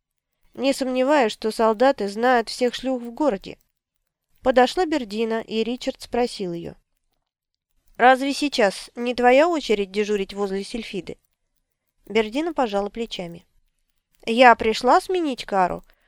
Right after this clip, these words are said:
но она сказала, что хочет остаться еще на одну смену". Ричард отбросил со лба волосы. "Почему?"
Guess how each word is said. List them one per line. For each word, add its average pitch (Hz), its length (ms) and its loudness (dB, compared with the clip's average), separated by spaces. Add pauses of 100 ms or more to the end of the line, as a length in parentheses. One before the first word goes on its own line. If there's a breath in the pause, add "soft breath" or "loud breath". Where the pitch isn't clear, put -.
(160)
но 262 160 6
она 285 220 4
сказала, 320 460 4
что 240 200 -2
хочет 320 340 -4
остаться 269 480 0
еще 294 460 -2
на 247 140 0
одну 262 220 -4
смену". 226 480 -6 (840)
Ричард 226 500 -6
отбросил 202 580 -6
со 202 200 -6
лба 180 200 -4
волосы. 185 500 -12 (840)
"Почему?" 226 640 -2